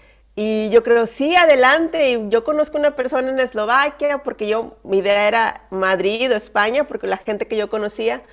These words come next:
Pero recuerdo que también en ese momento Felipe y Brian, que estábamos ahí platicando, me decía, "Pues tienes que tener, poner opciones delante de Dios".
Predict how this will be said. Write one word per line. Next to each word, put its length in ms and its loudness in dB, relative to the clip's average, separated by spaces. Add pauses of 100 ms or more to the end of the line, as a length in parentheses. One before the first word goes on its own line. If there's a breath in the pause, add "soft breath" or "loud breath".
(280 loud breath)
Pero 100 2
recuerdo 360 0
que 80 -2
también 340 -4
en 60 -12
ese 100 -10
momento 320 -4
Felipe 380 -6
y 20 -2
Brian, 300 -2
que 60 -8
estábamos 420 -6
ahí 60 -4
platicando, 500 -6
me 80 -4
decía, 280 -4
"Pues 140 -8
tienes 220 0
que 120 0
tener, 280 0
poner 340 0
opciones 640 0
delante 380 -2
de 140 -2
Dios". 400 -2